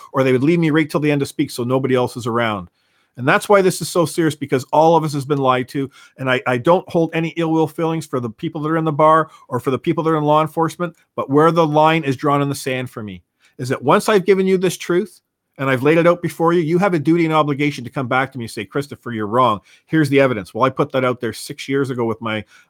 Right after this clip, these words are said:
with my first, uh, interview in twenty fifteen on, uh, September the fifteenth. And I basically said, "If there's any police officers that have information or knowledge through your investigations that's counter to what I'm claiming here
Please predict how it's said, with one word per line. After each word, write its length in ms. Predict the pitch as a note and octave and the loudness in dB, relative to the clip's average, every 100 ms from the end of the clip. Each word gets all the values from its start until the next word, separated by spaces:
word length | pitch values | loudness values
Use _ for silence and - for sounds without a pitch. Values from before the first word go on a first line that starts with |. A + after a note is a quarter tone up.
| A#2 | -10
with 140 | A2 | -4
my 120 | A#2 | -2
first, 400 | A2 D#3+ D3 - | -2 0 0 0
uh, 200 | C#3 B2+ C3+ | 2 2 2
interview 380 | C#3 B2 A#2+ | -4 -4 -2
in 100 | A2+ A2 | -4 -6
twenty 260 | D3+ C#3+ | -4 -4
fifteen 440 | C3 B2+ - C3 A#2+ | -4 -6 -4 -6 -4
on, 300 | A2+ A2 A2 | -4 -4 -4
uh, 160 | G#2+ | -6
September 400 | G#2+ - C#3 B2+ | -8 -10 -8 -6
the 60 | A2+ | -8
fifteenth. 560 | - A#2 C#3 A#2 - _ _ _ _ - | -8 -8 -6 -8 -8 _ _ _ _ -6
And 300 | A#2 A2+ A2 | -2 -2 -2
I 100 | A#2+ | -2
basically 420 | A#2 C3 B2 A#2+ A#2+ | 2 0 -2 -6 -6
said, 240 | - A#2+ | -4 -4
"If 100 | G2 | -4
there's 180 | G2 - | -10 -8
any 300 | C3 C#3+ C#3+ _ - | -4 -4 -6 _ -6
police 260 | D3+ D3+ | -4 0
officers 560 | E3+ D#3+ D#3 D#3+ E3+ D3+ | 2 2 -2 -6 -4 -2
that 180 | C3 - - - | -4 -4 -14 -10
have 180 | G#2+ - | -8 -4
information 500 | D3+ D#3 D3+ D#3 C#3+ | -4 -2 -2 -2 -4
or 80 | B2 | -2
knowledge 380 | B2+ C3 D3 C#3+ | 2 4 2 0
through 140 | A2+ | -6
your 120 | A#2 | -4
investigations 680 | A#2 B2+ - A2+ C3 C#3 A#2 | -2 -4 -6 -6 -6 -6 -10
that's 120 | F#2+ | -12
counter 320 | - C3 D3 | -8 -6 -6
to 100 | D3 | -8
what 120 | D#3 D#3+ | -4 -4
I'm 80 | |
claiming 360 | D#3 D#3+ D3 C#3+ | -4 -4 -2 -2
here 240 | A#2 A2 | -2 -4